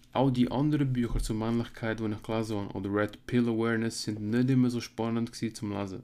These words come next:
auch wenn das Wissen sehr, sehr wichtig war für mich. Das ist aber wirklich das Buch, das dich packt. Es ist wirklich sehr, sehr gut. Es ist geschmückt mit wahnsinnig tollen Bildern.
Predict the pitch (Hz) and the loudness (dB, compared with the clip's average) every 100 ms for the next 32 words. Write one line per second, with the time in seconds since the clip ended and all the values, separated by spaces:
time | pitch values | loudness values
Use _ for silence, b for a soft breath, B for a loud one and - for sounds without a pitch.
0 | - 110 110 107 104 117 120 - 127 127 | -8 -4 -2 -2 -4 0 0 0 -4 -4
1 | B B - - 110 113 110 110 101 113 | B B -14 -4 0 0 0 -2 -2 -4
2 | - - 117 - - - 123 - - 107 | -4 -6 -6 -8 -14 -8 -6 -6 -6 -4
3 | 107 - - B B B B B B - | -4 -6 -14 B B B B B B -6
4 | 104 127 131 123 110 110 117 123 - - | 0 0 0 -2 -2 0 -2 -4 -6 -2
5 | 123 113 104 - 104 127 - - - - | -2 -2 -6 -6 -6 -6 -10 -14 -10 -6
6 | 113 120 113 - 110 107 104 104 - - | -2 -2 -4 -4 -4 -2 -4 -4 -6 -14
7 | - - - - - - - - - - | -20 -20 -20 -20 -20 -20 -20 -20 -20 -20
8 | - - - - - 101 - - - - | -18 -16 -12 -8 -6 -4 -4 -8 -10 -14
9 | - - - 120 123 - 110 98 - - | -10 -6 0 2 0 -2 -4 -6 -10 -8
10 | 107 123 135 127 120 - 110 104 92 107 | 0 2 2 2 0 -2 -4 -2 0 0
11 | 117 131 | 0 -4